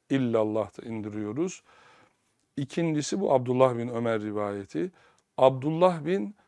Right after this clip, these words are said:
Zübeyir rivayeti. Orada yine eşhedü en la ilahe de kaldırıyoruz. Bu baş parmağı, orta parmağı kapatınca şöyle üzerine koyuyoruz. La ilahe illallah da indiriyoruz.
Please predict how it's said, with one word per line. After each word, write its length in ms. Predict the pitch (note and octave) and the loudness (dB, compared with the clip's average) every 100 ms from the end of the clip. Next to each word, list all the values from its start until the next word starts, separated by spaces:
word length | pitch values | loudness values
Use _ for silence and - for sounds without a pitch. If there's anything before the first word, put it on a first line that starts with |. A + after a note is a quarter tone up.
| _ | _
Zübeyir 800 | - A#2+ A#2+ C3 D3+ E3 C#3 G#2+ | -10 -6 -2 4 6 6 2 -2
rivayeti. 640 | A2 A2 A2 G#2+ G#2 - G3+ | -4 -2 0 -2 -4 -6 -2
Orada 720 | - D#3+ D#3 C3 C#3+ - B3+ _ _ - | 6 8 8 2 0 -2 -6 _ _ -6
yine 260 | B2+ C3+ - | -2 -2 -2
eşhedü 380 | C3 - B2+ C3 C3+ | -4 -2 0 0 0
en 280 | A#2+ A#2 A2+ | -2 0 4
la 640 | B2 B2+ B2 A#2+ A#2+ A#2+ - | 6 8 6 6 4 2 -4
ilahe 480 | A#2 A#2 A#2 A2+ G#2+ | -2 2 2 0 -4
de 100 | G#2 | -4
kaldırıyoruz. 840 | - A#2+ A#2+ B2+ C#3 C#3+ F#3 F#3+ - - _ - | -2 -2 -2 -4 -4 -4 -4 -8 -16 -20 _ -2
Bu 220 | C3+ B2+ | -2 0
baş 340 | - C#3+ E3+ - | 4 6 6 4
parmağı, 520 | C3+ B2 A#2 B2+ E3 | 0 0 2 0 0
orta 380 | - C3+ B2+ D#3+ | 2 2 2 -2
parmağı 580 | - C3 B2 C3 E3 - _ _ | -2 -2 0 0 -2 -4 _ _
kapatınca 600 | - A#2+ C3 B2+ F3 F#3 F#3 | -10 -6 -6 -6 -6 -4 -4
şöyle 260 | - C3+ | -4 -4
üzerine 460 | A#2+ A2+ A2+ G#2+ G#2 | -4 -2 -2 -2 -6
koyuyoruz. 680 | - G#2+ G#2 G#2+ D#3 F3+ - _ _ _ _ _ _ _ _ _ - | -6 -8 -6 -4 -4 -6 -16 _ _ _ _ _ _ _ _ _ -4
La 260 | A2+ G#2+ | 0 0
ilahe 560 | G#2+ G#2 G#2+ A#2+ A2 B2 - | -2 -6 -2 -2 -2 -6 -4
illallah 540 | C#3 C3 A#2 G#2+ A2+ G2+ | 0 2 2 2 0 -4
da 220 | - A#2 | -8 -10
indiriyoruz. 600 | A2+ G#2+ A2 B2+ F3+ | -8 -8 -6 -4 -4